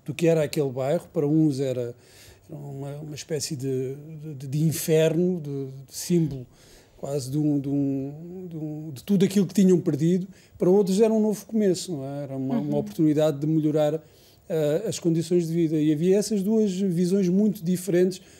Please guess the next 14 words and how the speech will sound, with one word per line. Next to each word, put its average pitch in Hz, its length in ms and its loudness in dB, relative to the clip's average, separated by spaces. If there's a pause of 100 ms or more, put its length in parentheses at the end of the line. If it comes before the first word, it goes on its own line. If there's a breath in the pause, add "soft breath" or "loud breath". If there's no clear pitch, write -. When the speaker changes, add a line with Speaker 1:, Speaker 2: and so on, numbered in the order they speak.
Speaker 1:
sobre 170 340 2
o 175 140 4
significado 175 640 2
do - 20 0
bairro 233 220 2
e - 20 0
sobre 214 200 0
o - 20 2
su-, 240 280 -2
o 190 80 2
significado 185 680 0 (420 loud breath)
da 170 180 4
habitação. 156 880 0 (380 loud breath)
Claro 143 240 -2